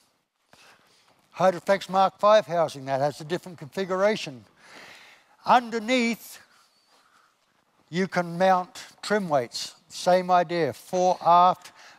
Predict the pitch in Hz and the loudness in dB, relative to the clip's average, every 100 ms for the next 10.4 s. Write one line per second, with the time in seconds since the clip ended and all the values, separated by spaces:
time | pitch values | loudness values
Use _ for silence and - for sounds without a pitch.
0 | _ - 175 175 - 165 175 170 - 147 | _ 0 0 0 -4 0 0 -2 -10 -16
1 | - 226 208 156 156 - - - - _ | -10 -8 -4 -2 -2 -6 -16 -18 -20 _
2 | _ _ _ _ _ _ _ - 247 247 | _ _ _ _ _ _ _ -8 -6 -6
3 | - 160 226 233 214 170 180 165 - - | -8 0 2 2 0 -4 -8 -10 -10 -2
4 | 165 185 233 254 - - - - _ _ | 2 4 4 0 -10 -20 -20 -20 _ _
5 | _ _ _ _ _ - 170 185 202 - | _ _ _ _ _ 2 6 6 4 -2
6 | 165 156 151 175 196 151 - - _ _ | -10 -8 -4 4 4 4 -6 -20 _ _
7 | _ _ _ _ _ _ _ _ _ - | _ _ _ _ _ _ _ _ _ -20
8 | _ _ - 156 170 165 139 160 170 143 | _ _ -10 -6 -4 -4 2 2 2 -2
9 | 170 - - - 170 - 165 160 208 190 | -8 -10 -8 -2 -2 -2 -8 0 4 4
10 | 139 165 160 | 2 0 0